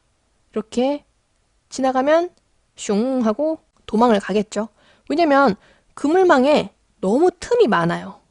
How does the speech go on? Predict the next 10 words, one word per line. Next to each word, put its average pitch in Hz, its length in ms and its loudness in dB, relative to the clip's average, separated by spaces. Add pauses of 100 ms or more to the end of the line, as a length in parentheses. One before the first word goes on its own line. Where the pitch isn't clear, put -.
그쵸? 330 340 -8 (140)
그냥 269 640 -4
막 - 180 -10 (100)
다 233 60 2
잊어버리고 220 640 0 (260)
아무리 277 340 0
외워도 196 520 -2 (100)
다 - 240 -10
빠져나가 311 460 -2
버려요. 190 340 -12